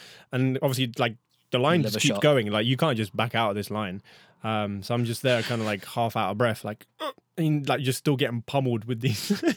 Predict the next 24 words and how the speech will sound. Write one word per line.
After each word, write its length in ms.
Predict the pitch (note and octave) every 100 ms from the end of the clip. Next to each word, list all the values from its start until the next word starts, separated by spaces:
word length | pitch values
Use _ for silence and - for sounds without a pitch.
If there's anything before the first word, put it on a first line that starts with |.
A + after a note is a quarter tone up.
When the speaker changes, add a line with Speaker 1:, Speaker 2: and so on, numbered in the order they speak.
| -
Speaker 1:
<laughs> 200 | - D3+
like, 140 | B2+
in 80 | B2+
the 100 | B2+
ribs 220 | C3+ A#2+
by 140 | A#2 A2+
these 160 | A2+
dudes. 420 | G#2+ A#2+ G2+ - - _ _ _ _
Um, 420 | G2+ F#2 F2 F2 F2 _ _ _
so 80 | C#3+
that 100 | A#2+
was, 160 | F2+
yeah. 180 | B2+ E2+ - _ E3+
Like, 200 | F#3 F#3+
it 160 | F#3
sounds, 520 | A3 A#3+ A#3+ A#3+ - - _ _ _ _ _ _ _
no, 240 | C#3 C3 A#2+
no, 160 | A2 G#2
it 120 | A#2+
is 140 | G#2+
painful. 400 | - F2 E2 E2 _ _ -
It 120 | D3+
was 120 | A2+
shit. 280 | - F2